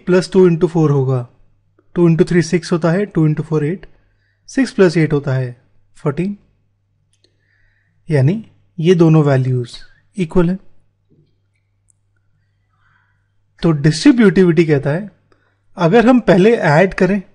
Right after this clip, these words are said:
और फिर मल्टीप्लाई, या पहले मल्टीप्लाई करें और फिर ऐड, तो मेरा आंसर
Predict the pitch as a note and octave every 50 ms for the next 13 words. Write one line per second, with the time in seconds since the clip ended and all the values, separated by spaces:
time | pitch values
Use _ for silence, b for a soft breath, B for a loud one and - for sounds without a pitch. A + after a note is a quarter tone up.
0 | _ _ - F#3 E3+ - G#3 G3+ G3 F#3 F3 E3 E3 E3 E3 E3 E3 F3+ E3+ -
1 | _ _ _ _ _ _ _ _ _ _ _ _ _ - F#3+ G#3 G3+ - F#3 F3+
2 | A3 A#3 G#3+ F#3 F3+ E3+ D#3+ F#3 F3 F3+ F3 E3 D#3 D3+ D3 C3+ C3 B2 B2 _
3 | _ - _ _ _ _ _ _ _ _ _ _ - E3+ D#3+ - - F#3+ G3 F#3+
4 | F3 D#3 E3 F3+ F3+ _ _ _ _ _ _ _ _ _ _ _ _ _ _ _
5 | _ _ _ _ _ _ _ _ _ _ _ _ b b b b b b b -
6 | E3+ D#3+ E3 F#3 G3 F3+ D#3 C3+ C3+ C3 - F3+ F#3+ F#3+